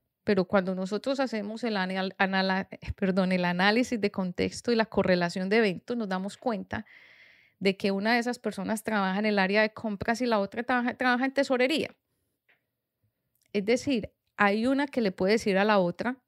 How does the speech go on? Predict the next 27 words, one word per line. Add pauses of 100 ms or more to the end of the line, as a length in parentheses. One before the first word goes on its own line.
(100)
"Yo
creo
una
empresa
pantalla
y
usted
me
paga". (1600)
Esos
son
los
riesgos
que
las
organizaciones
no
tienen
mapeados
y
que
no
entienden
solo
hasta
que
encuentran